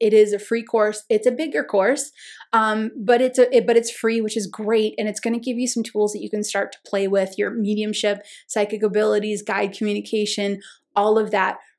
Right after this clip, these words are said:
right away. If you're already been dabbling and you're like, "I'm ready, I'm ready to jump into more mediumship," check out the Advanced Mediumship course. Uh, anyone can take that course, but it's also going to address those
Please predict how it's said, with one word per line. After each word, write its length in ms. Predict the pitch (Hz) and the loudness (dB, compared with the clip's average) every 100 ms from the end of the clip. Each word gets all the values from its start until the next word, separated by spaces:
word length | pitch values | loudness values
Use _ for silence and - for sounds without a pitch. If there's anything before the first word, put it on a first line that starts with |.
| - | -8
right 320 | 196 208 202 | -2 0 2
away. 400 | 208 196 180 - - - | 2 2 0 -6 -14 -4
If 200 | 214 214 | 0 2
you're 180 | 220 - | 2 2
already 260 | 233 247 285 | 4 4 2
been 200 | 262 240 | 0 0
dabbling 580 | 233 240 240 277 285 247 | 2 0 0 0 2 0
and 100 | 208 | 2
you're 120 | 208 | 2
like, 320 | 208 202 - _ - | 2 0 -4 _ -2
"I'm 240 | 214 220 | 0 2
ready, 320 | 220 214 214 - - | 2 2 0 -6 -6
I'm 180 | 226 220 | 0 2
ready 220 | 214 233 | 2 2
to 100 | 226 | 0
jump 320 | 208 214 214 | 0 -2 0
into 280 | 208 208 214 | -2 -2 -2
more 200 | 208 202 | -2 0
mediumship," 720 | 208 196 202 196 208 202 202 - | -2 -2 -2 -2 -2 -2 -4 -4
check 200 | 214 214 | -4 -2
out 160 | 208 | -2
the 120 | 220 | 0
Advanced 420 | 214 208 196 208 202 | 0 0 -6 -6 -8
Mediumship 560 | 196 202 196 202 - | -6 -6 -4 -4 -6
course. 500 | - - - - - - - - - | -6 -4 -4 -6 -10 -12 -18 -18 -6
Uh, 200 | 202 208 - - | -2 -2 -4 0
anyone 520 | 262 320 330 320 311 | 4 6 6 6 4
can 160 | 311 277 | 2 0
take 280 | 262 254 | 2 2
that 300 | 254 233 - | 2 0 -2
course, 640 | - - 233 247 294 294 - - - _ | -4 2 4 4 2 -2 -10 -18 -20 _
but 80 | 233 | 2
it's 160 | 247 247 | 2 2
also 340 | 233 233 240 254 | 4 4 4 2
going 280 | 240 233 226 | 2 2 -2
to 140 | 240 | 0
address 400 | 208 214 214 - | 2 2 0 -4
those 520 | 196 208 208 208 208 | 0 4 6 6 4